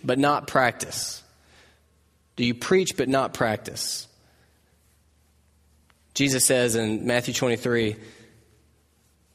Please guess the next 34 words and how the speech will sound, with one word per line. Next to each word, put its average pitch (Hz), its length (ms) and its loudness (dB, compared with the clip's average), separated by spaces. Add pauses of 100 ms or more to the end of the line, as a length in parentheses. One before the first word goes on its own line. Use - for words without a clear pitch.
(520)
"The 123 80 -2
scribes 170 560 4
and 135 100 2
the 131 60 2
Pharisees 147 580 2
sit 175 380 0
in 131 180 2
Mo-, 139 240 2 (220)
sit - 260 2
in 160 320 2 (100)
on 135 220 0
Moses' 151 420 2
seat. 117 440 0 (880)
So - 200 2
do 156 240 6
and 214 80 4
observe 165 360 2
whatever 151 260 4
they 131 120 2
tell 165 300 2
you, 110 280 0 (800)
but 131 180 4
not 165 240 2
the 165 80 2
works 175 380 0
they 110 140 0
do, 101 360 -4 (180)
for 135 140 0
they 147 160 4
preach 147 580 0
but 117 140 -2
do 143 100 2
not 147 220 0
practice." - 640 -4